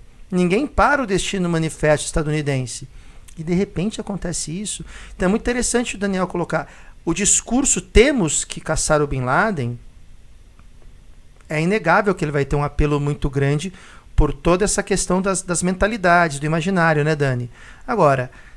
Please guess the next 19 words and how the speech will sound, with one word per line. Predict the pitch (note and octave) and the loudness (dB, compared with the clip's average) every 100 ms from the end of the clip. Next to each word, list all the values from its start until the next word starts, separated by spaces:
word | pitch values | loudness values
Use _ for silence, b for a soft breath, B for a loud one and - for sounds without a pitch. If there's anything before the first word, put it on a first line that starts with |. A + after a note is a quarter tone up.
| B B - - - - | B B -20 -20 -12 -2
em | B3 A#3+ | 0 0
conjunto | - - D4+ F#3 C#3 D3 D3+ C#3+ - G#3+ - | -4 -2 0 2 2 0 0 -4 -8 -8 -8
com | - C#4 F4 D#4+ | -8 -6 -2 -2
isso, | D#4 F4 - - F#4 G4 - - | 0 -2 -4 -2 -2 -2 -8 -6
né, | C#4 D#4 | -6 -4
vem | B3+ G3+ G#3+ | -4 -2 -4
as | - | -4
questões | A#3+ - - F#3+ F#3+ | -4 -4 -2 -2 -2
econômicas | G#3 - D4 G#3 F#3+ F3 E3+ - F3 E3 | -4 -6 -2 0 0 -2 -4 -6 -4 -4
e | E3 | -6
tudo | - F3+ A#3 | -10 -10 -6
isso, | G3+ F3 - | -4 -2 -4
porque | F3 G3+ | -6 -6
sabemos | G#3+ B3+ F3 D#3+ D#3 | -4 -4 -2 -2 -4
que | - | -6
política | - C4+ F3+ D#3+ - G3 | -2 -2 -2 -6 -6 -4
não | F#3+ | -2
é | G#3 | -4
feita | - D3 D3+ - E3 | -2 -4 -4 -8 -10